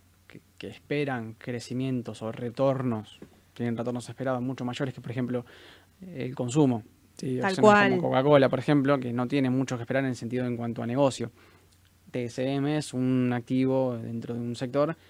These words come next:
Speaker 1: que sí espera retornos y una evolución de su negocio. Ale lo sabe explicar mucho mejor, mejor que yo, pero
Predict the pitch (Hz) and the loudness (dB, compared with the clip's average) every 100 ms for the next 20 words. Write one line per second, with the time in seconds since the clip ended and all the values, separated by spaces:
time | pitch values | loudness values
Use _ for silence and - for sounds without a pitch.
0 | _ _ _ - - 156 156 113 127 120 | _ _ _ -14 -6 -2 -2 -2 -2 0
1 | 117 117 127 123 123 123 139 - - 113 | 0 -2 -2 0 0 -2 -4 -8 -8 -6
2 | 117 123 120 117 110 113 120 - 131 113 | -4 -2 0 0 -2 -4 -8 -6 -4 -4
3 | 127 123 123 127 143 156 - - _ _ | -6 -4 -4 -2 -2 -4 -8 -20 _ _
4 | _ _ _ 123 123 117 117 120 113 123 | _ _ _ -2 -2 -2 -2 -2 -2 -2
5 | 127 123 117 123 117 120 - 123 131 123 | 0 0 -2 -4 -4 -6 -6 -4 0 2
6 | 127 135 117 - - - _ - - 123 | 4 2 0 -8 -20 -20 _ -6 0 2
7 | 120 117 | 2 0